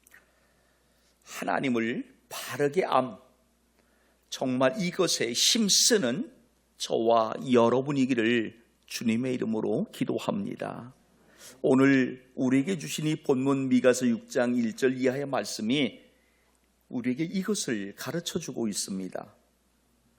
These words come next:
하나님을 바르게 안다라는 것, 우리가 앞서서 첫 번째 뭐라고 그랬습니까? 하나님과의 바른 관계 설정, 신분, 그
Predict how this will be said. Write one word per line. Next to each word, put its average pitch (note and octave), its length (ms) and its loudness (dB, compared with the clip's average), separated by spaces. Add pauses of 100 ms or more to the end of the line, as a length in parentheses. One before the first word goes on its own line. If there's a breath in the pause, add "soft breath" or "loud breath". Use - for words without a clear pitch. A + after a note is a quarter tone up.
(1040 loud breath)
하나님을 F3 520 4
바르게 B2 420 0
안다라는 A#2+ 680 2
것, G2+ 220 0 (640)
우리가 C3 320 6
앞서서 A#2 640 2
첫 - 220 -10
번째 C3+ 260 2
뭐라고 A#2 320 4
그랬습니까? A#2 840 2 (280 loud breath)
하나님과의 G#2 1000 0
바른 A2 460 -4
관계 C#3+ 680 -2
설정, - 680 -4 (1040)
신분, B2+ 680 -2
그 F#3+ 100 -4